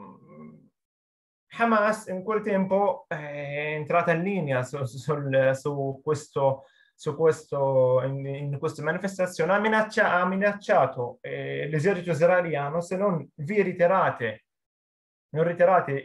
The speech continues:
le truppe sioniste dalla moschea dell'Aqsa, noi lanciamo dei razzi." Allora, per me, eh, allora, questo, diciamo, più o meno il governo israeliano era in crisi perché non poteva,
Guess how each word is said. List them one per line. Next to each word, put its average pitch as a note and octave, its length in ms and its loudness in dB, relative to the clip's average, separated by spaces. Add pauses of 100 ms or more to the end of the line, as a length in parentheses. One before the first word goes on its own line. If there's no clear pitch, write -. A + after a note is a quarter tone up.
le D3 100 -8
truppe D#3 640 0
sioniste D#3+ 540 -8
dalla C#3+ 200 0
moschea E3 280 -8
dell'Aqsa, F3 420 -2
noi E3+ 340 2
lanciamo C#3+ 480 -2
dei A#2+ 180 -2
razzi." G#2 400 -10 (1700)
Allora, A#3 300 6
per A#3+ 180 6
me, C4 260 6
eh, F3+ 760 0
allora, F#3+ 480 4
questo, B3+ 280 4
diciamo, G#3+ 800 0 (1160)
più A#3 200 4
o A#3 40 8
meno G#3+ 640 2
il D#3+ 140 -12
governo A3 320 0
israeliano G#3 600 0
era G3+ 300 -2
in F#3 160 -6
crisi E3+ 560 -6
perché F3 220 -2
non G#3+ 120 -4
poteva, G3+ 480 0